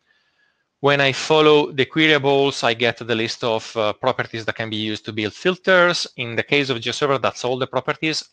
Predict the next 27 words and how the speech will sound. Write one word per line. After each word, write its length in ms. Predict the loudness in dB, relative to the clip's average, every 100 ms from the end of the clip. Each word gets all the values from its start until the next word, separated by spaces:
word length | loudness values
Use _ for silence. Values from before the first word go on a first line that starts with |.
| -10
as 120 | -8
of 180 | -10 -8
now. 440 | 0 2 2 -2 _ _ _ _ _ -6
We, 400 | 0 2 2 -2 _ 0
uh, 320 | 2 2 2
are 80 | 0
probably 300 | 0 0 -2
going 200 | -4 -6
to 80 |
make 200 | -4 -4
that 220 | -4 -8 -6
configurable 720 | -10 -6 -2 0 0 -2 -4 _ _ _ _
in 260 | -8 -8 -8
the 240 | -6 -6 -6
future. 360 | -4 -2 -2 -6 -20 _ _ -20 -20 _ _ _ _ _ _ _
When 180 | 0 2
you 60 | 0
follow 580 | 2 4 6 6 6
the 160 | 4 2
links 280 | 2 -2 -4
to 140 | -2 0
items, 560 | 0 0 -2 -2 -6
you 60 | -2
get 300 | 0 0 2
a 140 | 0
little 240 | 2 -2 -4
table, 580 | -4 -2 0 -2 -4